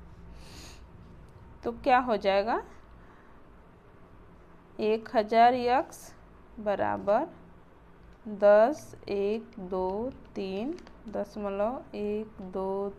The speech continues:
तीन, एक दो तीन, डॉट, डॉट, डॉट, ये समीकरण टू हो गया। अब समीकरण वन को लिखेंगे, X equal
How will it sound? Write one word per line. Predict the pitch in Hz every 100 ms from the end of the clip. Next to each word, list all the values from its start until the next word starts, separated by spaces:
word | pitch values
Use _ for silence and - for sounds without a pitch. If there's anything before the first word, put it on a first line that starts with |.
| -
तीन, | 185 185 233 381 - - - - - - - -
एक | 220 226 254 - 202 185
दो | 190 202 302 - - - - -
तीन, | 202 170 170 - - - 226 - - - - - - - - 214
डॉट, | 214 208 202
डॉट, | 208 202
डॉट, | 220 247 226
ये | 220
समीकरण | 226 220 202 196 220 240
टू | - 208 226
हो | 233
गया। | 226 269 320 - - - - - - - - - - -
अब | 226
समीकरण | - 220 208 214 220
वन | 196 196 196
को | 196
लिखेंगे, | 180 175 185 180 185 202 - - -
X | 208 226 - - - - - - -
equal | 190 - 185 190 262